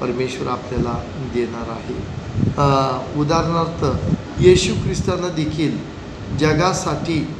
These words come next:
सर्व काही सहन केलेला आहे. तो रागावलेला नाही, तो चिडलेला नाही आणि त्याला किती, अ, तरी जखमा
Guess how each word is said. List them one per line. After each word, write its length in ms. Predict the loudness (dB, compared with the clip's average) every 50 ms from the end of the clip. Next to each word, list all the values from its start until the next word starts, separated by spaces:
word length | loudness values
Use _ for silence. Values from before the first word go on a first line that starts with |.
| -4 -4 -4 -6 -6 -6 -6 -4
सर्व 460 | 4 6 8 8 8 8 6 4 2
काही 360 | 2 2 2 2 2 2 0 -2 -4 -8 -10 -12 -12 -12 -10 -10 -8 -2 0
सहन 160 | 0 0 0
केलेला 540 | 0 -2 0 0 0 2 2 2 2 2 0
आहे. 360 | -2 -2 -4 -2 -2 -2 -2 -4 -6 -8 -10 -10 -10 -12 -10 -10 -4 0
तो 360 | 4 4 6 6 6 4 2 -2
रागावलेला 1040 | -2 -2 -2 0 0 2 2 2 2 2 2 4 4 4 2 2 2 2 2 0
नाही, 260 | 0 0 0 0 0 0 -2 -4 -6 -6 -6 -4 -2 -2 2 2
तो 80 | 2 2
चिडलेला 800 | 2 0 0 0 0 0 0 6 6 6 6 6 4 2 2 0
नाही 240 | 0 0 0 -2 -2 -4 -6 -6 -8 -8 -10 -10 -12 -10 -4 0
आणि 340 | 0 2 4 4 4 2 2 0 -2 -4 -2 -2 -2 -2 0 0
त्याला 200 | 0 2 2 2
किती, 600 | 2 2 2 2 2 2 0 0 0 0 -2 -4 -6 -8 -8 -10 -10 -12 -14 -10 -4 0
अ, 480 | 2 4 4 6 4 4 2 2 0 -2 -2 0
तरी 200 | 0 4 4 4
जखमा 720 | 4 4 0 -2 -2 -2 -2 2 4 6 6 4 2 -2 -6